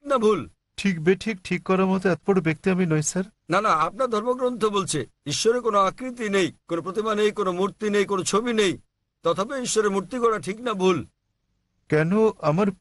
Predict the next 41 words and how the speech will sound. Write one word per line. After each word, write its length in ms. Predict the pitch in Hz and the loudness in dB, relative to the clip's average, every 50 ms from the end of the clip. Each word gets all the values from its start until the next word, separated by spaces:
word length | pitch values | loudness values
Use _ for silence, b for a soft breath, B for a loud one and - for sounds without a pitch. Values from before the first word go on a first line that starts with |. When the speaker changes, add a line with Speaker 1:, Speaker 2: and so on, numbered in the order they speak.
| _ | _
Speaker 2:
পূর্ববর্তী 580 | - 175 170 170 170 208 185 220 208 - - 202 | 0 0 2 2 2 2 2 2 0 0 0 0
ব্যক্তিগণ, 560 | 170 202 185 - - 202 196 196 180 170 165 - | 0 0 0 0 0 0 2 2 2 0 0 -2
মানে 260 | 160 160 165 185 196 | -2 0 2 2 2
আমার 280 | 180 160 165 185 185 180 | 4 4 2 2 0 -2
পূর্বসূরীরা 720 | - - 180 165 160 180 185 185 - 196 196 185 185 170 | -4 -4 -4 -2 0 0 -2 0 0 0 2 2 2 2
কেন 240 | 165 - 165 160 185 | 0 0 -2 0 0
এই 100 | 190 180 | 0 0
কাজ 180 | 180 175 165 - | 0 -2 -2 -2
করেছে, 300 | - 156 147 - - 143 | -2 -4 -4 -4 -6 -4
স্যার? 180 | - 160 160 180 - _ _ _ _ _ - | -4 -4 -4 -4 -8 _ _ _ _ _ -4
স্যার, 200 | - - 170 170 185 - - | 0 0 0 0 -2 -4 -4
আমি 240 | 165 151 165 190 | -2 -2 0 0
তাদের 240 | 185 190 180 185 175 | 2 2 2 2 2
দোষ 180 | 151 156 139 120 | 2 0 0 0
দিতে 160 | 156 139 139 | -2 -2 0
Speaker 1:
জি? 60 | 180 | 2
Speaker 2:
পারি 180 | - 123 110 104 | 2 2 0 -2
না। 220 | 95 85 87 - _ _ _ _ _ _ _ _ _ _ _ _ | -4 -6 -8 -10 _ _ _ _ _ _ _ _ _ _ _ _
আমার, 280 | - - 135 156 190 185 - - _ _ _ | -4 -2 0 0 0 -2 -4 -10 _ _ _
আমার 180 | - 147 175 196 | -4 -2 -2 0
পূর্বসূরীরা, 720 | 185 196 185 175 208 202 - - 156 147 131 127 123 127 | 0 0 0 0 0 0 0 -2 -2 -2 0 0 0 0
আমার 160 | 135 160 185 185 - - | 0 0 -2 -2 -2 0
পূর্বে 280 | 175 175 165 170 214 | 0 0 2 2 2
হিন্দু 300 | 202 160 151 160 160 175 | 2 2 0 0 -2 -2
ধর্মের 280 | 160 - 185 180 185 185 | -2 -2 0 0 2 2
লোকেরা 280 | 170 165 160 - 220 | 0 0 0 0 0
এটা 140 | 190 - 185 | 0 0 -2
করেছে, 320 | 175 170 165 160 - 175 156 | 0 0 0 0 0 -4 -4
স্যার। 180 | - 175 180 190 - _ _ _ | -2 -2 -2 -2 -4 _ _ _
স্যার, 200 | - - - 165 | -6 -2 0 0
আমি 180 | 165 170 185 190 | 2 2 2 0
তাদের 240 | 185 180 175 202 160 | 2 2 0 2 2
দোষ 140 | 175 165 151 | 0 0 0
দিতে 160 | 180 165 156 | 0 0 0
Speaker 1:
আমি 80 | 170 | 0
Speaker 2:
পারি 120 | - 113 110 | 0 -2 -2
না। 60 | 160 | -2
Speaker 1:
হিন্দুদের 320 | - - 214 208 247 247 | -4 -4 -6 -6 -6 -8
প্রশ্ন 360 | 247 254 240 - - 254 254 247 | -8 -8 -10 -10 -8 -10 -6 -4
করছি 280 | 247 226 160 - 190 | -4 -4 -4 -4 -2
না, 240 | 180 170 127 87 | -2 -2 -2 -4